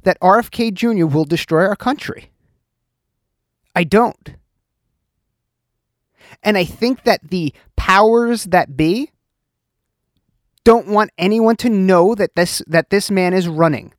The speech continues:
The fear in the establishment, in the uniparty, in the deep state, and the powers that be, oh my God, they're very, very worried.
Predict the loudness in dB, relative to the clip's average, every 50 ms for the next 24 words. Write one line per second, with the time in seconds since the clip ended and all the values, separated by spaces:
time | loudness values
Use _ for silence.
0 | _ -4 -4 -4 -6 -14 -12 -8 -6 0 4 4 4 4 2 -2 -4 -4 -2 -2
1 | -4 -4 -4 -2 -2 0 0 0 0 -2 -2 -2 -2 -4 -4 -4 -2 -2 -2 -2
2 | -2 -2 -2 0 0 0 -2 0 2 2 2 2 2 -2 -4 -4 -6 -8 -8 -8
3 | -6 -6 -6 -6 -8 -10 -6 -2 -2 -2 -2 -2 -4 -6 -4 -4 -6 -6 -8 -4
4 | 0 2 2 2 2 0 -2 -2 0 0 0 0 0 _ -2 -2 0 -2 -2 -4
5 | _ -10 _ _ _ _ _ _ _ -2 0 0 2 2 2 2 0 0 -2 -2
6 | -4 -8 -12 -18 -20 -20 _ _ _ _ _ _ -8 -4 0 2 2 2 2 2
7 | 2 2 2 0 -2 -2 -4 -4 -4 -4 -6 -8 -8 -10 -12 -14 -18 -20 -20 -20
8 | -20